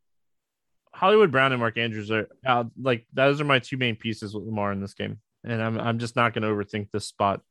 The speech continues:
I think Minnesota's a great spot for Lamar Jackson to have a ceiling game,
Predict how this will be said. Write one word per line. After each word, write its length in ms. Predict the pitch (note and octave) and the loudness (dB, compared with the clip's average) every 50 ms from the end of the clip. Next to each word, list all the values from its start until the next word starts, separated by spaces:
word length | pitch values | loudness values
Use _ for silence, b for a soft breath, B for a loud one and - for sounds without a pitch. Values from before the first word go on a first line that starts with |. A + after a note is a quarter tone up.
| _ _ | _ _
I 200 | - A2+ G#2+ G#2 | -8 -6 -6 -4
think 200 | G2 A#2 A2 G#2+ | -4 -4 -4 -2
Minnesota's 480 | G#2 A2+ A#2+ A#2+ A#2 - B2 A#2+ A#2 A2 | 0 2 4 4 4 4 2 2 2 0
a 60 | A2 | -2
great 300 | G2+ A2+ A2 A2+ G#2 - | 0 0 0 0 0 -4
spot 360 | - - A#2 A2 A2 G#2+ - | -4 0 2 4 4 4 2
for 240 | - A#2 A2 A2 G#2 | 0 -2 -2 -2 -2
Lamar 220 | G#2+ G#2+ A2 G#2+ G2+ | -2 -2 -2 -4 -2
Jackson 420 | G2 A2 A2 G#2 - - - G#2+ | -2 -2 -4 -4 -6 -8 -10 -8
to 60 | G#2 | -4
have 240 | G2+ G#2 G#2 G2+ G2+ | -2 -2 -2 -2 -4
a 40 | G2 | -6
ceiling 360 | - - B2 B2+ B2+ B2 A#2+ | -6 -4 -2 -2 0 0 2
game, 340 | A#2 A#2+ A#2+ A#2+ A2+ A2+ | 2 4 4 4 2 0